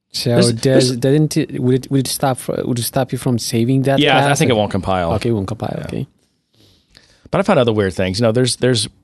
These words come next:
Speaker 2: all kinds of, uh, to me, they're kind of bugs, but I mean, I guess they're just, the, this is the way Apex works, that, you know, certain, if certain things aren't top level classes, they can't work. You know, like, I think only, only, um,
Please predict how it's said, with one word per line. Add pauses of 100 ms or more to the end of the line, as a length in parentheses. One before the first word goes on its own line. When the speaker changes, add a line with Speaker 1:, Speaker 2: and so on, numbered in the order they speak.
(100)
Speaker 2:
all
kinds
of, (200)
uh,
to
me,
they're
kind
of
bugs,
but
I
mean,
I
guess
they're
just,
the,
this
is
the
way
Apex
works,
that, (540)
you
know,
certain,
if
certain
things
aren't
top
level
classes,
they
can't
work.
You
know,
like,
I
think
only, (220)
only,
um,